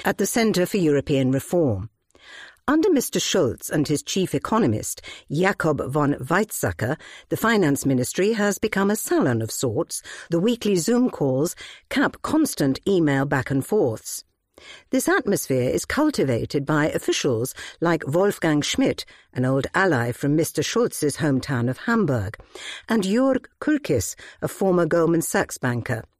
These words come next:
Mister Kürkis helped assemble the Franco-German plan, inspired in part by an old think tank document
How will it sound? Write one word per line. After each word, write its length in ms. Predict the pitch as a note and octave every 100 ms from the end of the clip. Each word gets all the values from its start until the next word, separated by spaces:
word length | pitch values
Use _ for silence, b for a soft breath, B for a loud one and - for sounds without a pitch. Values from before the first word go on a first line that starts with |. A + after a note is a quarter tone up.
| _ B B B B
Mister 320 | C4 - D#4+
Kürkis 540 | - D#4+ - C#3 G#2+
helped 260 | - D#3+ -
assemble 560 | D#3+ - D4+ G3+ A#2 G#2+
the 100 | C#3+
Franco-German 800 | - D#3+ D#3 D3 C#3+ C#3+ C3 B2
plan, 440 | - F#3 A2 C#3+
inspired 500 | - A3 - A#3 G#3+
in 120 | G#3 G3
part 480 | - E4+ C3+ B2+
by 160 | - D3+
an 80 | E3
old 200 | E3+ D#3+
think 340 | - C4 F#3+
tank 300 | - D#3 C3
document 520 | C#3+ C3 - B2 D3